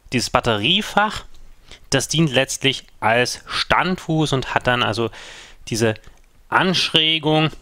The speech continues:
aus ergonomischer Sicht natürlich durchaus sinnvoll. Die Tasten zeigen sich im Island-Style, momentan ja gerade auch bei Notebooks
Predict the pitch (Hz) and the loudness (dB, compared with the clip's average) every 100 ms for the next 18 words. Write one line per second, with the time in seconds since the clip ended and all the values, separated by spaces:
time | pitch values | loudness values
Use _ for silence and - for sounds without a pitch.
0 | - - - - - - - - - 113 | -16 -16 -18 -20 -20 -20 -18 -8 -2 0
1 | 123 123 120 120 139 139 131 110 123 - | 0 2 2 4 4 4 2 0 -2 -2
2 | 104 113 - - 123 113 - - - - | 0 0 0 0 2 0 -4 -12 -8 -2
3 | 127 - 113 113 117 - 110 98 95 143 | -2 0 0 0 0 -6 -6 -2 2 4
4 | 170 - 95 85 - - 160 190 - 185 | 4 2 0 -2 -4 0 2 0 0 0
5 | - 151 147 151 135 131 - 123 196 214 | 2 2 0 0 -2 -2 0 0 2 0
6 | - 170 160 160 165 - - - - - | 0 0 2 2 0 -4 -16 -18 -10 -2
7 | 127 135 135 127 123 113 104 120 117 - | 0 0 0 0 0 0 2 0 0 0
8 | 113 113 139 - 139 - | 0 2 0 0 -2 -2